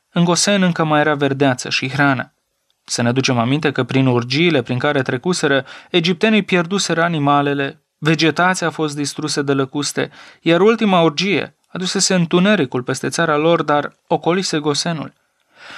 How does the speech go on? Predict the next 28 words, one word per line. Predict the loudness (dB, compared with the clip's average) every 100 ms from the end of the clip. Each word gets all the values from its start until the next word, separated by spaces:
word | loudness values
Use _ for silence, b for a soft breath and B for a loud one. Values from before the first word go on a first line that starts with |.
| B B
Deci, | -2 0 0
cu |
siguranță, | -2 0 2 2 2 2 -2 -4
mulți | -2 0 0 0
dintre | 0 2 2
ei | 4
mergeau | 2 2 0
la | 2
evrei | 2 2 0 0
pentru | -2 -2 -4
a |
cumpăra | 0 0 2 0
hrană | -2 -2 0 0 -4
de | -6
la | -6
ei. | -6 -10 _ _ _ _ _ _ _
Nu | -2
ne | 0
spune | 0 0 -2
chiar | 2 0 0
cuvântul | -2 0 2 2
Domnului | 0 0 0 -2
că | -2
evreii | 0 2 0
căpătaseră | 0 -4 -2 -2 0 0
trecere | 0 0 -2 -2 -2
înaintea | 0 0 0 -2
egiptenilor? | -2 -4 -4 -4 -6 -8